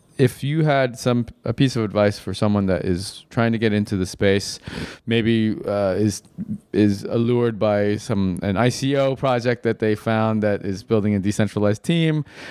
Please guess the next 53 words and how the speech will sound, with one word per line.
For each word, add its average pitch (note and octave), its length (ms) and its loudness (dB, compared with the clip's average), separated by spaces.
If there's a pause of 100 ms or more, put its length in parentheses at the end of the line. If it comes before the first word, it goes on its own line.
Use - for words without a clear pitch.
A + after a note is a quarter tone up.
(160)
um, G#2 560 2
you A#2+ 120 2
know, G2+ 380 2
what's D3 280 -2
some C#3+ 280 0
advice A2 400 0
that G#2+ 120 0
you G2+ 160 2
could G2+ 160 -10
give G2+ 260 0
them? G2+ 240 2
Maybe G2 180 2
some G#2 220 -2
red G#2+ 180 2
<laughs> - 100 -14
flags B2 380 0
of, A2 300 2
of G#2+ 280 -2
certain A#2 220 0
projects A#2+ 340 0
they G#2 140 2
shouldn't F#3+ 340 0
join, D#3+ 400 0 (360)
um, B2 280 0
or D#3 220 2
in D3+ 100 0
general, C#3+ 500 2
you B2+ 220 -2
know, A#2 200 2
maybe A#2+ 240 0
someone's B2+ 360 2
worked B2 240 0 (300)
at, A#2+ 260 2 (220)
at A2+ 320 2
Goldman B2 400 0
for G#2 320 2 (560)
fifteen B2 440 0
years A#2 300 2
and, G2 280 0
and G2 180 0
is, F#2+ 300 -2
and G#2+ 200 2
sees A2+ 220 0
the A#2 80 0
writing B2+ 300 0
on A#2+ 80 0
the A2 80 2
wall, B2+ 260 0
because G#2 260 -2
I G#2 80 2
think A2 200 -2
that G2+ 160 0
everyone's, G#2 520 0